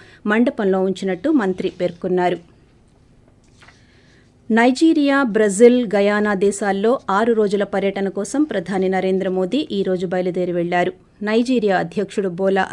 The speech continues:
అహ్మద్ టినూబు ఆహ్వానం మేరకు ప్రధాని మోదీ నైజీరియాకు వెళుతున్నారు. పదిహేడేళ్లలో భారత ప్రధాని నైజీరియాలో పర్యటించడం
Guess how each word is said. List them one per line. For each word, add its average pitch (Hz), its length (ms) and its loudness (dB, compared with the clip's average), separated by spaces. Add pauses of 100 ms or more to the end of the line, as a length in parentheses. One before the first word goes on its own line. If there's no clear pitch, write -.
అహ్మద్ 185 380 -4
టినూబు 240 380 2 (120)
ఆహ్వానం 185 500 -2
మేరకు 185 360 2 (440)
ప్రధాని 233 480 2
మోదీ 180 260 0 (140)
నైజీరియాకు 190 640 -2
వెళుతున్నారు. 180 540 0 (760)
పదిహేడేళ్లలో 285 760 2 (160)
భారత 208 320 -2
ప్రధాని 202 460 -2
నైజీరియాలో 190 600 0
పర్యటించడం 185 640 -2